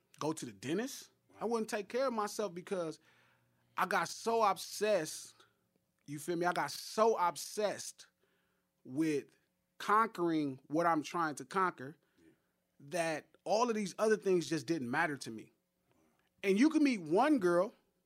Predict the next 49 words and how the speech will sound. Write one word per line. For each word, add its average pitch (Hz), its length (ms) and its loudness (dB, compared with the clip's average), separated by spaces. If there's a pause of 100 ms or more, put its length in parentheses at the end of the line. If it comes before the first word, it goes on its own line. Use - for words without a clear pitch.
(240)
right, 170 380 0
who 165 420 0 (840)
is 165 220 -6
talking 214 380 0
shit 226 380 -6
to 190 100 -4
you 139 160 -2
about 113 260 -12
it. - 80 -20 (1080)
"Oh, 175 180 -4
your 180 180 -2
mouth 208 240 -2
fucked 208 300 -8
up. 214 260 -4
You 214 80 -4
know, 202 60 -2
you 208 120 -4
go 214 160 -2
to 214 80 -4
the 185 60 -4
dentist," 196 400 0
like, 170 160 -2
making 226 320 4
you 214 100 2
feel 214 240 0
like 170 220 0
shit. - 420 -4 (640)
And 160 80 -2
you 190 60 -2
can 190 100 -6
meet 185 140 -2
another 196 400 2
woman 170 320 -2
who's 151 160 -6
like, 135 200 -6
"Hey, 135 340 -8 (1200)
what 170 200 0
do 165 100 2
we 175 120 -2
need 160 160 0
to 139 80 -4
do 151 200 0
to 139 80 -4
help 143 200 -8
make 135 220 -8
this 127 120 -14
happen 151 280 -6
for 110 160 -20
you?" 101 100 -20